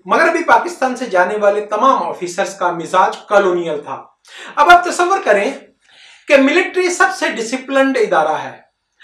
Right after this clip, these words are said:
अगर मिलिट्री के अंदर एक मेजर अपने क-, colonel के बारे में, colonel के बारे में ये सोच रहा है, तो सिविल इदारों में जो army officer जाते थे, उनका रवैया और उनके अंदर क्या सोच पैदा होती होगी।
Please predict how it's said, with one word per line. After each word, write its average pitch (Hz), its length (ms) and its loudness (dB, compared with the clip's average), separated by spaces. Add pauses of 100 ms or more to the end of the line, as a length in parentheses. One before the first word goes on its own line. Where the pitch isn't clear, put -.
(280)
अगर 415 280 4
मिलिट्री 392 540 2
के 349 80 2
अंदर 294 240 4
एक 302 160 4
मेजर 294 320 2
अपने 294 260 4
क-, 294 200 -8
colonel 277 540 4
के 214 140 0
बारे 180 240 4
में, 277 160 -2
colonel 294 320 2
के 269 100 2
बारे 196 220 6
में 202 100 -4
ये 202 120 -6
सोच 220 300 -2
रहा 156 280 2
है, 165 260 -4 (260)
तो 359 60 2
सिविल 370 300 4
इदारों 285 320 8
में 320 200 0
जो 269 340 -2
army 262 260 4
officer 247 340 -2
जाते 190 320 2
थे, 254 200 -4 (360)
उनका 349 360 2
रवैया 330 500 4
और 302 140 6
उनके 294 240 -2
अंदर 269 340 4
क्या 320 400 2
सोच 269 420 0
पैदा 190 300 2
होती 160 320 -2
होगी। 131 460 -8